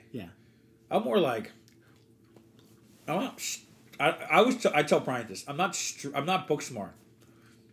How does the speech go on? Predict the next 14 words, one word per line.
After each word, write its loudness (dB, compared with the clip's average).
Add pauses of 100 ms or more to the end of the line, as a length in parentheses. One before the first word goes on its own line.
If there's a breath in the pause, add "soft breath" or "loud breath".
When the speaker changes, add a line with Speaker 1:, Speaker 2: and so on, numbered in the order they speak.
(120)
Speaker 2:
but 4
I'm -2
street -2
smart. -2
I 0
have -4
savvy. -2
I -4
can -14
talk -8
to -12
people. -8
So, -4
like, -2